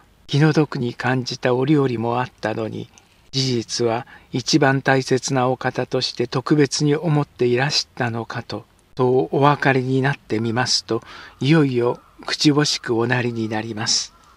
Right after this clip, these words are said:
何事につけても、世の中の光が消えた心地がして、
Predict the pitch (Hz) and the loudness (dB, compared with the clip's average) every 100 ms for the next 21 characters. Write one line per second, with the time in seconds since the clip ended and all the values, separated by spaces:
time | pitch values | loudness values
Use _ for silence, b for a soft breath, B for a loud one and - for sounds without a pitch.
0 | _ - 127 123 123 - 123 123 117 - | _ -6 -2 0 0 0 0 0 -2 -2
1 | 139 123 117 113 117 B B B B _ | 0 0 -2 -2 -6 B B B B _
2 | 135 139 151 131 - 127 120 - - 135 | 2 4 6 4 0 -2 -4 -6 -2 -2
3 | 135 120 117 123 120 127 - 113 131 - | 0 -2 -2 0 0 -2 -4 -6 -6 -4
4 | 131 117 113 - - 113 | -4 -4 -4 -6 -4 -6